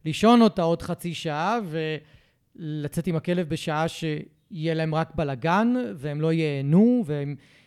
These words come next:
הם יחוו המון תסכול, והם בעצם לא יצליחו להתקדם בתהליך חילוף, או בסופו של דבר ישאירו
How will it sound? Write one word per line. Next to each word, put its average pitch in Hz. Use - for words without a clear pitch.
הם 151
יחוו 151
המון 156
תסכול, 254
והם 147
בעצם 160
לא 165
יצליחו -
להתקדם 151
בתהליך 139
חילוף, 214
או 220
בסופו 190
של 226
דבר 226
ישאירו 208